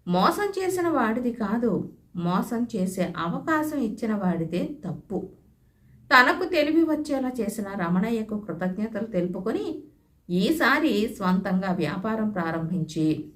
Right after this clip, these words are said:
నిదానంగా వ్యాపార మెళకువలు నేర్చుకుంటూ త్వరలోనే సంపన్నుడయ్యాడు. తప్పు జరిగినప్పుడు కుములుతూ కూర్చోవడం కన్నా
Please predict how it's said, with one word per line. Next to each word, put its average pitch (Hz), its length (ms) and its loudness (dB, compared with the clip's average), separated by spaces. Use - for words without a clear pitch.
నిదానంగా 180 680 2
వ్యాపార 202 520 0
మెళకువలు 175 540 2
నేర్చుకుంటూ 185 680 -2
త్వరలోనే 226 680 4
సంపన్నుడయ్యాడు. 151 1000 -2
తప్పు 147 260 0
జరిగినప్పుడు 330 680 4
కుములుతూ 294 520 2
కూర్చోవడం 277 680 0
కన్నా 269 600 2